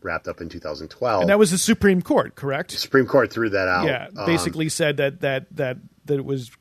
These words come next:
Speaker 2: capricious, essentially, and that there wasn't a sufficient definition.
Speaker 1: Um, which is ironic 'cause the definition was actually fairly clear in,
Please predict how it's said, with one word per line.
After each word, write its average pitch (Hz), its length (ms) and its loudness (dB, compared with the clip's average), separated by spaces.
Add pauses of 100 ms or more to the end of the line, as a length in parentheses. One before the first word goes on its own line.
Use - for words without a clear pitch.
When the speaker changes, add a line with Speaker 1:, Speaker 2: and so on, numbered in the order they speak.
Speaker 2:
capricious, - 520 -2
essentially, 123 720 -10
and 135 200 -8
that 131 120 -6
there 139 140 -6
wasn't 135 420 -6
a - 60 -10
sufficient 135 480 -10
definition. 165 640 -10 (920)
Speaker 1:
Um, 107 480 2 (460)
which 143 320 2
is 127 80 6
ironic 117 380 4
'cause 101 140 -4
the 95 80 -4
definition 101 480 -4
was 85 100 -8
actually 90 340 -6 (260)
fairly 135 260 -2
clear 117 340 4
in, 87 200 -4